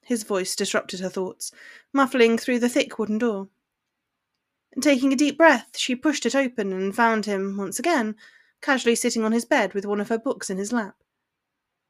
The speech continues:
"Sorry," she mumbled. "Am I interrupting you, or" "Yes, because I have so much on my plate,"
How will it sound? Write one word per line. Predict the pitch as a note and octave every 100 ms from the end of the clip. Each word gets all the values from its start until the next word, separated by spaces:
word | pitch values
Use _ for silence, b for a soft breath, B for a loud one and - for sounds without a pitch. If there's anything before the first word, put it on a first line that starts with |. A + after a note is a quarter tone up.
| _ _ _ _ -
"Sorry," | F4+ B3+ A3 A3+ - _
she | - B3+
mumbled. | A#3 G#3+ G#3+ G#3+ - b b b b _ - -
"Am | C4+ F4
I | G4
interrupting | G#4 G4 G#4 F4 E4+ D#4+
you, | C#4+ C#4+ C4+
or" | C#4 C4+ G3
"Yes, | F3+ B3 D#3+ - -
because | A3 A#3+ A#3
I | A#3
have | A#3+ A#3
so | - - D#4+ A#3+
much | G3+ - -
on | F3+
my | D#3
plate," | D3+ - D3+ -